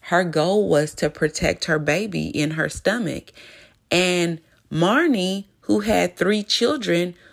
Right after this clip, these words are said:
who as a parent, your goal is to protect them,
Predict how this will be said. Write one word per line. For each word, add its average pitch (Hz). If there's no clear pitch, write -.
who 214
as 190
a 170
parent, 254
your 185
goal 196
is 208
to -
protect -
them, 240